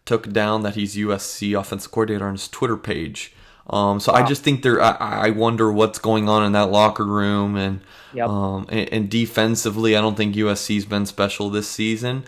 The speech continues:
Speaker 1: Um, I think that Oregon State absolutely keeps it within sixteen points, but also, man, this is college football. Um, who the heck <laughs> knows? I mean,
Speaker 2: Yeah, you don't know.
Speaker 1: like, you
Speaker 2: Who would've
Speaker 1: wouldn't, you
Speaker 2: thought?
Speaker 1: wouldn't have expected Oregon State to beat Colorado on the road.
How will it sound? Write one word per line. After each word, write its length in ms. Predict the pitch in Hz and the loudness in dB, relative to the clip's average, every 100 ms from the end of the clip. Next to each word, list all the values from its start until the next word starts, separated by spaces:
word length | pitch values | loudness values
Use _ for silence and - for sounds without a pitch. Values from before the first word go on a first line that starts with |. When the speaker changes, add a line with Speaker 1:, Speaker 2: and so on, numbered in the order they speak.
| - - _ - | -16 -20 _ -4
Speaker 1:
Um, 240 | 104 101 | -2 0
I 140 | 110 104 | 0 0
think 280 | - 113 107 | 0 -2 2
that 140 | 104 | 2
Oregon 260 | 110 113 104 | 4 2 2
State 220 | 113 101 | 0 2
absolutely 840 | 95 98 - 107 104 95 92 - _ _ _ _ _ _ _ _ - - - | 2 -2 -2 -2 0 -2 -4 -6 _ _ _ _ _ _ _ _ -18 -16 -6
keeps 280 | 117 104 | -6 -4
it 40 | 101 | -6
within 320 | 98 117 101 | -6 -4 -4
sixteen 560 | - 110 - - 107 98 | -6 -8 -8 -6 -6 -6
points, 480 | - 110 104 95 | -6 -4 -4 -6
but 220 | - 135 131 | -8 -6 -2
also, 400 | 131 131 - 120 | -2 0 0 0
man, 400 | 117 113 110 104 _ _ _ - _ | 2 0 -2 -6 _ _ _ -20 _
this 140 | - | -6
is 120 | 151 - | -6 -6
college 360 | - 104 101 | -2 -2 -2
football. 640 | - 104 107 104 104 98 - _ _ _ | -4 -2 2 4 2 0 -12 _ _ _
Um, 340 | - 107 104 101 | -4 0 0 -2
who 180 | 127 160 | -6 -2
the 120 | 135 | 0
heck 200 | 123 - | -2 -4
<laughs> 280 | 131 - - | -6 -8 -10
knows? 240 | 120 117 | -12 -8
I 60 | 110 | -6
mean, 280 | 110 110 107 | -4 -4 -6
Speaker 2:
Yeah, 280 | 147 185 214 - - | 0 0 0 -4 -8
you 100 | 156 | -2
don't 140 | 175 | 0
know. 220 | 196 190 - | 0 -2 -2
Speaker 1:
like, 200 | 120 110 | -2 0
you 120 | 120 | 2
Speaker 2:
Who 60 | 123 | 4
would've 160 | 131 - | 4 4
Speaker 1:
wouldn't, 140 | 98 | 0
you 60 | 185 | 0
Speaker 2:
thought? 80 | |
Speaker 1:
wouldn't 220 | - 135 127 | 0 0 -4
have 100 | 113 | -6
expected 440 | - - 120 120 | -8 -2 -2 -2
Oregon 180 | 123 117 | -6 -6
State 200 | 117 120 | -4 -4
to 40 | |
beat 180 | 117 117 | -6 -8
Colorado 580 | 123 117 107 113 113 107 | -4 -4 -2 -2 -2 -2
on 140 | 107 | -4
the 100 | 107 | -6
road. 500 | 98 104 110 98 95 | -6 -2 -2 -2 -10